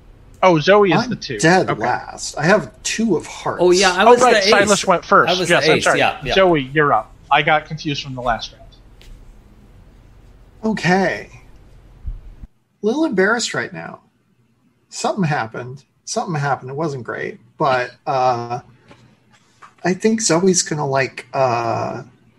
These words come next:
Speaker 2: turn around and try and, like, suck all the energy out of this, uh, cultist that she can get. Just, like, let him push her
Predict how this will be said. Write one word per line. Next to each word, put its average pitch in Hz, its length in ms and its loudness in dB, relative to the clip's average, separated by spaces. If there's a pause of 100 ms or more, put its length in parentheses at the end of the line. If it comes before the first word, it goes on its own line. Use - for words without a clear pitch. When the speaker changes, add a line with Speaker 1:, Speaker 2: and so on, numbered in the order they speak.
(260)
Speaker 2:
turn 143 240 2
around 139 280 2
and 127 120 -2
try 131 240 0
and, 123 120 -2
like, 117 360 -6
suck - 440 -2
all 135 120 2
the 127 160 2
energy 123 400 -2
out 117 140 -2
of 113 100 -12
this, - 340 -6
uh, 107 300 -4
cultist 123 520 -8
that - 140 -14
she - 160 -8
can 110 180 -14
get. 92 340 -8 (120)
Just, - 220 -2
like, 156 160 0
let 156 320 0
him 165 260 -4
push - 380 -6
her 226 360 0